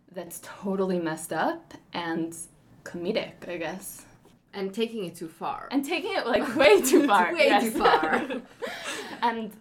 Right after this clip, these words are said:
Speaker 1: I love that.
Speaker 2: He hasn't even spoken to you.
Speaker 1: <laughs>
Speaker 2: You literally don't know his name, and you're
Speaker 1: Right.
Speaker 2: already, like,
Speaker 1: The only thing we know about him is he's mysterious.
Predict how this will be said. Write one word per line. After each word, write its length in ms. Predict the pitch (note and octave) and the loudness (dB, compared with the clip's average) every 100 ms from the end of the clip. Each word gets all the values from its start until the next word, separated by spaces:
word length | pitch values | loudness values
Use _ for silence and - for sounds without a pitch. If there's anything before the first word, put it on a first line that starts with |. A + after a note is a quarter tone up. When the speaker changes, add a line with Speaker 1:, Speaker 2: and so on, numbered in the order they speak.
| _ - | _ -2
Speaker 1:
I 140 | G3+ | 0
love 320 | F#3 F#3 G#3 | 0 -2 -2
that. 240 | D3 C3+ - | -10 -12 -16
Speaker 2:
He 200 | _ A#3+ | _ -4
hasn't 360 | A#3+ C4 B3 A#3+ | -2 -2 -2 -2
even 320 | F#3+ F#3 F#3+ - | 2 2 0 -4
spoken 400 | - F3 F#4 A#4+ | -2 4 4 4
to 120 | - | 0
you. 120 | - | 0
Speaker 1:
<laughs> 1000 | - - F4 G4 D#4+ B3 D4 C#4 C4 B3 | 2 6 10 10 10 8 4 2 -2 0
Speaker 2:
You 100 | A#3+ | 0
literally 560 | C4 B3+ B3 C4 C4+ C4 | 2 4 6 6 4 0
don't 260 | G#3 G3+ G3 | 0 0 0
know 140 | F3 | -2
his 200 | G3 F#3+ | -4 -6
name, 380 | F#3 D3 C#3+ C#3+ - | -6 -6 -8 -12 -14
and 140 | E3 | -10
you're 120 | F3 E3 | -6 -4
Speaker 1:
Right. 60 | E3+ E3+ | -2 0
Speaker 2:
already, 220 | D#3+ D#3+ | -2 -4
like, 480 | D#3 D3 D3+ D3+ - | -6 -6 -8 -12 -4
Speaker 1:
The 80 | B3 | 0
only 280 | B3 D4 E4 | 2 2 -2
thing 200 | D#4+ C4 | 0 0
we 140 | A#3 | 2
know 180 | F#3+ G3 | 0 -2
about 240 | G#3 A3 G#3 | 0 -2 -2
him 200 | A3 F#3+ | -4 -6
is 180 | F3 - | -8 -8
he's 240 | F#3+ E3+ | -8 -6
mysterious. 720 | F3 F#3 F3 C#3+ - - - | -8 -8 -6 -4 -6 -12 -20